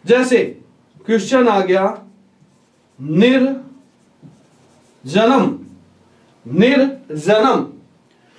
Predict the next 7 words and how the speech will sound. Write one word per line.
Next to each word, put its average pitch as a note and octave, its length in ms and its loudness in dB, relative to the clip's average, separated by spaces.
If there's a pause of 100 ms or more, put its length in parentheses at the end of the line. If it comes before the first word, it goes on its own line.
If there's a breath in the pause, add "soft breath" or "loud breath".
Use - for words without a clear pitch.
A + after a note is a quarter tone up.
(320 soft breath)
तो D4 100 2
देखिए D4 300 2
मूल D4+ 360 0
शब्द B3 420 -2
क्या A3+ 140 2
है? E3+ 300 0
जन। A3+ 440 -2